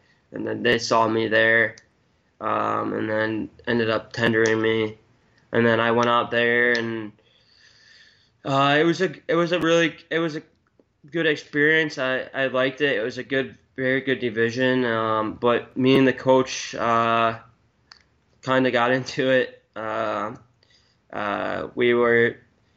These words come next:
I remember it was, uh, I was, like, playing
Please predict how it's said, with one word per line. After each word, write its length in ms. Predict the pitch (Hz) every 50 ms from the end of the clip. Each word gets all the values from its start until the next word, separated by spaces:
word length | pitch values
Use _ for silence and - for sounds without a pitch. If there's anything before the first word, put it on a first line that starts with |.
| _ _ _ -
I 100 | - 123
remember 760 | 123 123 123 127 127 123 117 123 123 123 123 123 - - - -
it 80 | 107
was, 300 | 117 120 117 110 110 120 117
uh, 440 | 113 110 107 110 110 104 110 117 - - _ _ _ _ _ _ - - _ _ _ -
I 100 | - 131
was, 180 | 131 127 117
like, 160 | 131 120 113
playing 600 | - - 131 127 131 127 127 127 123 123 120 120